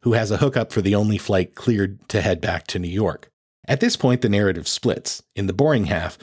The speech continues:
the pilot gradually finds out the Bible is real and gives himself over to Jesus, while his daughter follows a similar path from the other movie,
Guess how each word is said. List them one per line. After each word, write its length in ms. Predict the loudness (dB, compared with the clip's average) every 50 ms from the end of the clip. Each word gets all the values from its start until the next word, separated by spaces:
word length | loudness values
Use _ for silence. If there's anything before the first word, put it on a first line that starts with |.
| -14 _ -6
the 80 | -4
pilot 340 | 0 0 2 2 2 0 0
gradually 400 | 0 0 0 0 0 0 0 0
finds 300 | 0 0 0 0 2 0
out 140 | 0 0 -2
the 80 | -2
Bible 320 | 0 0 2 2 2 0 -2
is 160 | -2 -2 -2
real 280 | 0 0 2 2 2 0
and 140 | 0 0
gives 180 | 0 0 0 0
himself 380 | -2 -4 -2 -2 -2 -2 -2 -2
over 180 | -2 -2 -2
to 120 | -4 -4 -4
Jesus, 600 | -2 0 2 2 2 2 0 0 0 -2 -4 -4
while 160 | -2 -2 0 0
his 160 | 0 -2 0
daughter 260 | 2 0 2 2 0
follows 400 | 0 2 2 2 2 2 0 -2
a 60 | -2
similar 340 | 0 0 2 2 2 0 -2
path 280 | -2 -2 -2 -2 -2 -4
from 180 | -6 -6 -4 -2
the 140 | 0 2
other 180 | 2 2 2 2
movie, 400 | 2 2 2 2 0 -2 -2 -6